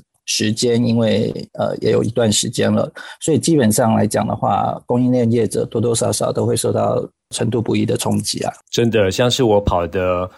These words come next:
Speaker 2: 笔记型电脑代工广达跟仁宝，他们四月的营收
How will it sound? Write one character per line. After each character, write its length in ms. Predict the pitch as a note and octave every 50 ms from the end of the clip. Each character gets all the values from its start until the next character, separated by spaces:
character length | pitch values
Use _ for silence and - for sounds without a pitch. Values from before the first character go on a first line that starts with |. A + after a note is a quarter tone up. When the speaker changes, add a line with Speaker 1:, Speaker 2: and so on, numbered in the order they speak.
| - _ _
Speaker 2:
笔 140 | - G2+ G#2
记 80 | A2+ A#2
型 100 | G#2+ G#2+
电 160 | - C#3 B2
脑 140 | G#2+ G2 F#2
代 180 | - B2+ A#2
工 380 | A2 G2+ B2 A#2 A#2 A#2 A#2+ A#2 - - - _
广 200 | - G#2+ G2 F#2+
达 200 | G2 F#2+ G2 G2
跟 140 | G2+ C3 C3
仁 220 | C3 A#2 G2+ G#2+ A2
宝， 160 | A2+ G2 F#2
他 120 | F2+ B2
们 100 | B2+ B2+
四 240 | A#2+ - - - D#3+
月 160 | D3+ D3 C#3+
的 40 | B2+
营 140 | A#2 A#2 B2
收 400 | - - C#3 C3+ C#3 C#3 C3